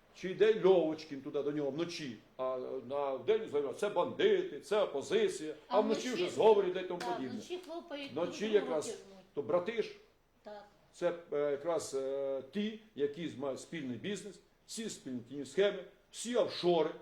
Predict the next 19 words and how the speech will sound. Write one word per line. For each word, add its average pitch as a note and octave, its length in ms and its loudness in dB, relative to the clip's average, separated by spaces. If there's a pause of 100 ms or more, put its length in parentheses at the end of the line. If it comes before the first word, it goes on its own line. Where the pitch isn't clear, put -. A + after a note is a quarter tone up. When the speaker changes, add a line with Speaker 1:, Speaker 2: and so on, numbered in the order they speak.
(160)
Speaker 1:
спільні D3+ 500 -8
за C3 140 -4
кордоном, C#3 520 -2 (220)
платять D#3 340 0
ніхто. E3+ 440 -2 (280)
Ні B3 140 -2
бувші, F#3 480 0 (480)
януковицькі, E3+ 840 0 (300)
так D#3 120 -6
сказати, E3+ 240 -10
прихлібателі, D#3+ 720 -6 (320)
ні A3 180 -2
діючий F#3 480 -6
президент E3+ 500 -2
із - 120 -8
своїм, E3+ 300 0
так D#3+ 100 -6
сказати, E3+ 220 -8
оточенням. E3+ 480 -4